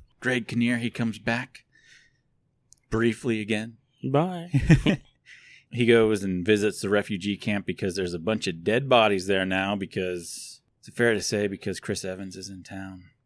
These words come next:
Speaker 2: Yes.
Speaker 1: Okay. <laughs> 'Cause Chris Evans is in town. And, uh, he meets up with Chris Evans, Ari, and he mentions that he has a plane, and he offers up a warning to, you know,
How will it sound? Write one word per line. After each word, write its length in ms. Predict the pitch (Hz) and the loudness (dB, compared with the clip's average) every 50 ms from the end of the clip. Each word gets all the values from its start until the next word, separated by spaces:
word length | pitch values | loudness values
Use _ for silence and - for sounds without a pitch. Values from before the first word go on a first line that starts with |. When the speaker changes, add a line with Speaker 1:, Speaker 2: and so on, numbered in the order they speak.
| _ _ | _ _
Speaker 2:
Yes. 360 | - 101 95 104 - - - - _ - _ - | -10 -10 -10 -10 -14 -18 -20 -20 _ -20 _ -20
Speaker 1:
Okay. 220 | - - 82 - - - _ _ _ _ - - | -14 -12 -12 -12 -12 -16 _ _ _ _ -14 -6
<laughs> 480 | - 139 - - _ - 190 - - - | -4 -4 -6 -6 _ -10 -10 -10 -8 -8
'Cause 140 | - 90 | -8 -8
Chris 240 | - - 135 127 123 | -6 -4 -4 0 2
Evans 300 | 110 107 110 113 110 104 | 2 2 2 0 -2 -4
is 120 | 101 95 95 | -4 -6 -6
in 140 | 92 90 | -8 -10
town. 400 | 82 - 95 90 87 87 85 85 - _ _ - - - _ _ _ _ | -10 -10 -10 -8 -8 -10 -10 -12 -14 _ _ -20 -18 -20 _ _ _ _
And, 300 | 101 98 95 95 95 95 | -4 -4 -2 -2 -2 0
uh, 340 | 92 90 90 90 90 90 87 85 | 2 2 2 2 2 0 -2 -2
he 100 | - 117 | -2 0
meets 240 | 110 113 117 110 - | 2 4 4 4 6
up 140 | 127 156 160 | 6 6 6
with 140 | 156 120 - | 4 -2 0
Chris 200 | - 107 90 - | 0 0 2 4
Evans, 360 | 98 98 107 143 160 - - _ _ _ _ _ _ _ _ _ - | 2 2 2 0 -4 -6 -12 _ _ _ _ _ _ _ _ _ 0
Ari, 600 | 104 101 95 90 92 101 104 117 156 175 - - - - - - _ _ - - _ - _ - - - - - - | 2 2 2 0 0 0 0 -2 -2 -4 -8 -12 -14 -16 -18 -18 _ _ -20 -20 _ -20 _ -20 -20 -20 -20 -10 -6
and 320 | - 101 101 98 98 95 | -2 0 0 0 0 0
he 260 | 95 95 95 92 90 | -2 -2 -2 -2 -2
mentions 460 | 87 98 104 104 - - 101 95 85 92 | 0 0 -2 -2 -2 -2 -4 -4 -2 -2
that 140 | 90 85 | -2 0
he 80 | 87 82 | 0 0
has 180 | 87 87 85 - | -2 -2 -2 -4
a 40 | |
plane, 600 | - - - 123 127 127 123 123 123 127 123 113 - - - - _ _ _ _ | -8 -2 0 2 2 4 2 2 2 0 -2 -4 -10 -16 -20 -20 _ _ _ _
and 100 | - 92 | -8 -6
he 60 | 95 104 | -2 0
offers 380 | 113 123 120 - 127 110 101 | 0 0 2 2 0 2 2
up 240 | 107 101 101 - - - - _ _ _ _ _ _ _ - | 0 -2 -2 -6 -14 -20 -20 _ _ _ _ _ _ _ -6
a 100 | 98 101 | -4 -4
warning 540 | 87 90 92 95 95 87 78 71 64 - - _ _ _ | -2 -2 -2 -2 -4 -4 -6 -8 -12 -14 -18 _ _ _
to, 280 | - 85 76 76 69 - _ _ _ _ _ _ _ _ | -14 -14 -14 -14 -18 -20 _ _ _ _ _ _ _ _
you 100 | - 76 | -18 -16
know, 100 | 71 | -16